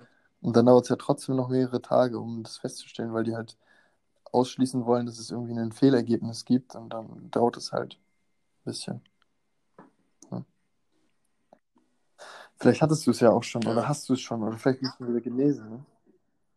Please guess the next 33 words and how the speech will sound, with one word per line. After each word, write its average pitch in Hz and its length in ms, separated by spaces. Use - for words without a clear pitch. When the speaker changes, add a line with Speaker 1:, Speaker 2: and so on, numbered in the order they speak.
Speaker 2:
Ja, 208 440
das 214 180
glaub 240 220
ich 247 120
halt 226 140
auch. 226 240
Vi-, 185 220
vi-, 147 200
vielleicht 180 400
ist 190 160
es 180 140
so, 190 120
dass 180 180
ich's, - 280
m-, 139 420
da, 151 180
me-, 151 240
meine 160 240
Mitbewohner 196 640
waren, 165 340
äh, 147 180
beide 208 340
krank 208 440
vor - 180
zwei 190 300
Wochen, 202 320
äh, 165 240
und 165 200
ist 165 140
jetzt 170 140
wieder 170 160
ausgestanden. 143 500
Vielleicht 147 320